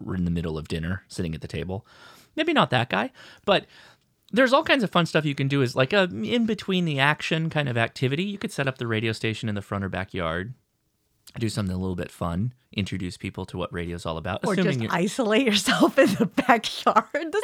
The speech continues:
Speaker 1: No,
Speaker 2: is
Speaker 1: like,
Speaker 2: bad advice.
Speaker 1: you
Speaker 2: This is
Speaker 1: welcome
Speaker 2: bad
Speaker 1: people to go
Speaker 2: advice.
Speaker 1: with you. Like, you're like, "I'm gonna s-,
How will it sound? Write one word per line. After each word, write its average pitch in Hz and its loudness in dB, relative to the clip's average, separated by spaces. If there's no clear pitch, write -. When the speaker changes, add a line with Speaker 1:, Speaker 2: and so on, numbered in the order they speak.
Speaker 1:
No, 370 6
Speaker 2:
is 240 6
Speaker 1:
like, 208 8
Speaker 2:
bad 214 8
advice. 190 0
Speaker 1:
you 214 2
Speaker 2:
This 208 -2
is 202 4
Speaker 1:
welcome 240 4
Speaker 2:
bad 196 6
Speaker 1:
people 180 2
to 160 0
go 156 2
Speaker 2:
advice. 156 4
Speaker 1:
with 214 0
you. 80 -4
Like, 113 -4
you're 143 -2
like, 147 0
"I'm 208 0
gonna 254 -6
s-, 214 -10